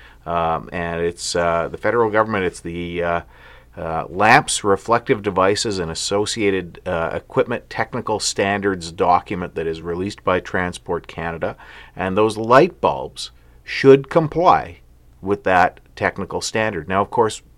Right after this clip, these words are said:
what does this mean? You're not gonna be able to stop that car that's coming at you and ask them whether or not their lights meet the technical standard document.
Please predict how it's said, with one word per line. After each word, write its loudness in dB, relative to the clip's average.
what 4
does 2
this -6
mean? -6
You're -4
not 4
gonna -4
be 2
able 0
to -6
stop 0
that -2
car 4
that's -6
coming -4
at -4
you -4
and -8
ask -2
them -6
whether -2
or -4
not -2
their -2
lights -4
meet -8
the -10
technical -6
standard -6
document. -10